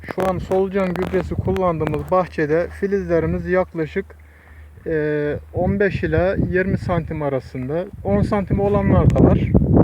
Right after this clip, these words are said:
Gördüğünüz gibi. Şu şekilde göstereyim. Şu an bahçemiz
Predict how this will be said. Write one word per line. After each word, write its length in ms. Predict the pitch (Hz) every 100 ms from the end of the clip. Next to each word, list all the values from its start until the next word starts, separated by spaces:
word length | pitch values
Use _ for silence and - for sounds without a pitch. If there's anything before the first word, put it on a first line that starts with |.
| - - - - - - - - - - - - - - - - - - - - - - - - - - - 143
Gördüğünüz 520 | 143 147 143 143 139
gibi. 280 | 127 123 156 190 - - - - - - - - - - - - -
Şu 120 | - -
şekilde 540 | 143 - 139 131 135 - - - - - - - - - - - - - - - 87 - - - 139
göstereyim. 640 | 123 - - 117 139 170 - - - - - - - - - - - - - - - - - -
Şu 120 | - 170
an 200 | 180 185
bahçemiz 680 | 208 - 208 220 254 -